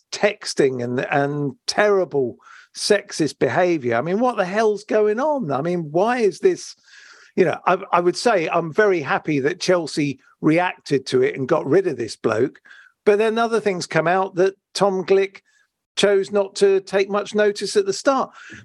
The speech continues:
This is always, I guess, the problem when you're setting up a new club.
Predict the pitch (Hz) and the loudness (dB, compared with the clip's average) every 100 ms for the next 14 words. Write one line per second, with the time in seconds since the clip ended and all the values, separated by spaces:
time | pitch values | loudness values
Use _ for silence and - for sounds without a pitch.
0 | _ _ _ _ _ _ 262 247 254 208 | _ _ _ _ _ _ 0 0 -2 -2
1 | - 196 - 240 254 214 196 170 - 196 | -6 -6 2 2 4 2 2 -2 2 0
2 | 143 - 165 - 175 147 143 139 156 135 | 0 -4 -4 2 0 2 0 0 -2 0
3 | 247 233 208 202 185 170 160 147 - 135 | 0 2 -2 0 -2 0 -4 -2 0 0
4 | 123 | 0